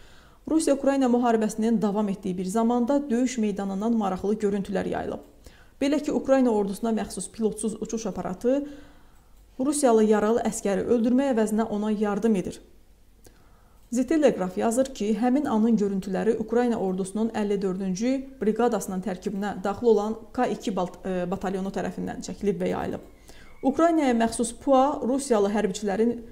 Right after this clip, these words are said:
mövqeyinə hücumdan sonra sağ qalanların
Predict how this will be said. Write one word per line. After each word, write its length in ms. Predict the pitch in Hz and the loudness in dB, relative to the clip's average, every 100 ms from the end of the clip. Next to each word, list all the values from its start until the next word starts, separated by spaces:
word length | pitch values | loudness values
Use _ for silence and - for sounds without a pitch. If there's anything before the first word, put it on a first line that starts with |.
| - | -2
mövqeyinə 480 | 220 220 214 202 202 196 | 6 6 6 2 2 0
hücumdan 420 | 202 226 226 247 | 2 4 4 2
sonra 480 | 240 208 196 233 254 - - - - | 0 -2 0 0 -2 -8 -20 -20 -8
sağ 240 | - 302 285 | 0 2 2
qalanların 560 | 214 202 190 - - | 2 2 0 -2 -2